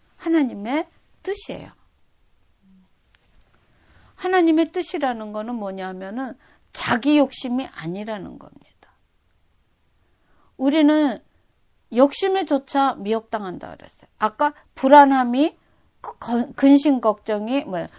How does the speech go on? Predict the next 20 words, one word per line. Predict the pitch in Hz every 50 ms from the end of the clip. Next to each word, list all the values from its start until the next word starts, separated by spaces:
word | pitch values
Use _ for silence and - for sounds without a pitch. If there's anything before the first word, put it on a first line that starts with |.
| - _
하나님을 | - - 320 294 285 269 220 202 202 233 262
불신하는 | - - 254 254 247 - - 311 285 285 277 247 233 214 185
거라 | 160 143 135 95 87
그랬습니다. | - 151 - _ - - - - - - - _ _ _ _ _ _ _ _ -
뿐만 | 349 330 330 330 330 302 277
아니라 | 247 226 214 214 214 247 240 -
우리는 | 226 214 214 220 220 254 285 285 285 - _ _ _ _
자기의 | - - - 247 262 262 240 247 269 277 277 269 269 277 277 269 - - -
유익을 | 220 226 233 247 262 262 254 247 254 247 240
구하고 | - - 220 214 208 208 208 262 269 277 269 - - - - - _
자기를 | - - - 254 254 240 285 285 262 277 262
기쁘게 | - 262 - - - 247 233 240
하고 | 233 226 214 214 208 - 269 277 285 - - - - _ _
자기의 | - - - - 247 254 240 269 277 277 277 269 269 - -
어떠한 | 214 220 220 - - 240 233 - 254 247 226 214 202
욕심을 | 220 220 214 - - 285 269 254 262 254
채우고자 | 247 - 262 240 220 214 196 190 - 190 175
하면, | 147 135 - 139 - _ _ _ _ _
그래서 | - 240 226 233 226 - 285 311 381 - _ _ _ _ _ _ _ _ _ _
우리의 | - 311 240 277 320 294 339 330 302 285 285 285 285 262 208 165